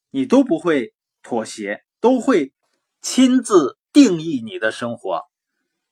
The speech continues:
每一天都生活在自己创立的生活方式中。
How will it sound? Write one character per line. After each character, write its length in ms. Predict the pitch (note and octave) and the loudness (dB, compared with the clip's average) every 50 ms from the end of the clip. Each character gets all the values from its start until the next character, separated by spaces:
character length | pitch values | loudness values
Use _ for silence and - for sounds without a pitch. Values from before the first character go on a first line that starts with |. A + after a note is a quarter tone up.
| _ - | _ -2
每 280 | C#3+ E3 E3 C#3 C#3+ D#3+ | 2 2 4 4 2 0
一 160 | G#3 B3 B3+ | 0 -2 -4
天 320 | - - - A#3 A#3 A3+ | -4 -2 -2 -2 0 2
都 120 | A3 A3 A3+ | 2 0 0
生 340 | A3+ - - B3 B3+ C4 A#3+ | 0 -2 -2 -2 0 0 0
活 200 | - - - - | 2 2 2 2
在 180 | - C3 A#2+ | 2 0 -2
自 200 | - - D#3 - | -2 -4 -8 -10
己 200 | - B2+ A#2 A#2 A#2 | -8 -6 -6 -6 -6
创 400 | - - - - A#3+ E3 D3+ C#3+ | -2 2 4 4 4 4 2 -2
立 160 | E3+ F#3 C#3 | -4 -4 -4
的 180 | A#2 A2+ - - _ | -6 -8 -10 -10 _
生 240 | - - E3 D#3+ E3+ | -10 -6 -6 -6 -4
活 180 | - B2 A#2 | -2 -2 -2
方 220 | A#2 - C3+ B2 A#2+ | 0 0 -2 -4 -4
式 160 | - A#2 G2+ | -6 -12 -12
中。 240 | - A2+ G#2 G2+ | -10 -10 -10 -10